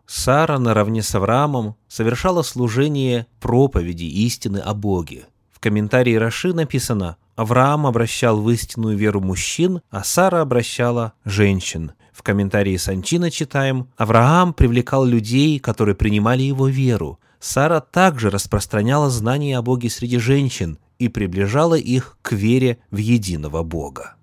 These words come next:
Мы упомянули ряд представлений о Саре, которые характерны для иудаизма. Воистину, праматерь израильского народа. Это глубоко почитаемая фигура.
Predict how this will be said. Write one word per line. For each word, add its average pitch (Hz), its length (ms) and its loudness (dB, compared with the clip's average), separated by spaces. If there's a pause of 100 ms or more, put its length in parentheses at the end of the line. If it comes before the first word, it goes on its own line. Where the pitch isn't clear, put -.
(100)
Мы 175 260 2
упомянули 170 500 0
ряд 143 320 0
представлений 120 720 -2
о 104 140 -2
Саре, 151 500 -2 (100)
которые 208 320 0
характерны 165 640 -2
для 135 320 -4
иудаизма. 139 800 -2 (160)
Воистину, 117 760 -2 (140)
праматерь 135 840 -2
израильского 113 680 -4
народа. 104 500 -6 (180)
Это 98 220 -2
глубоко 101 600 -2
почитаемая 104 800 -4
фигура. 85 600 -8